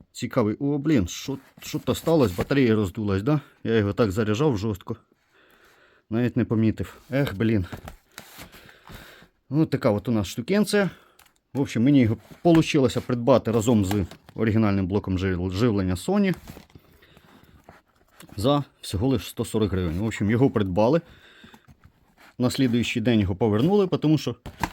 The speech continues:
той, хто купив, не зміг розібратися, в чому проблема. В нього ні диски не працювали, ні флешка, нічого. А проблема була всього лиш в тому, що тут переключатель,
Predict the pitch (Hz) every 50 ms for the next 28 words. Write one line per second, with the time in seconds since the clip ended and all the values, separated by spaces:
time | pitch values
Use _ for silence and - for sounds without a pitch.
0 | - - - 151 156 143 - - 139 - 170 135 - 214 170 180 151 139 127 113
1 | 160 165 - - 123 117 123 123 123 143 143 139 - - 117 - - 143 127 117
2 | 98 - 120 98 98 101 95 95 98 101 120 120 117 110 104 107 117 135 190 175
3 | - - 160 156 - 147 156 143 160 147 139 139 139 120 113 113 117 120 120 107
4 | - 151 147 156 - - 123 117 117 - - 110 90 92 95 - - - - -
5 | - - _ _ - 107 104 - 117 107 135 151 143 131 107 123 127 127 - -
6 | - 110 127 120 110 92 - - - 143 151 139 - - 127 123 127 113 101 -
7 | _ - 135 131 - 131 123 - - 135 117 104 - 156 143 147 143 143 139